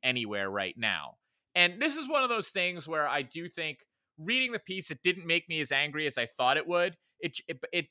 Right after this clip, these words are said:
makes logical sense. It's just also not thinking it from the perspective of a fan and thinking about how your team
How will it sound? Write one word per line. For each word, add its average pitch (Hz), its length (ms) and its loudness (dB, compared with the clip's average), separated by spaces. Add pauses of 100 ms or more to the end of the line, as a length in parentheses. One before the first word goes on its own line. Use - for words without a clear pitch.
makes 165 380 0
logical 151 540 6
sense. 147 400 0
It's - 160 -10
just 165 180 -6
also 156 300 2
not 127 320 2 (100)
thinking 135 280 -4
it 139 200 -2
from 120 180 -4
the 120 60 -6
perspective 127 760 -2
of 110 100 -4
a 107 80 -6
fan 110 520 -2 (300)
and 123 200 -2
thinking 139 320 -4
about 127 200 2
how 131 80 2
your 127 220 0
team 135 440 -6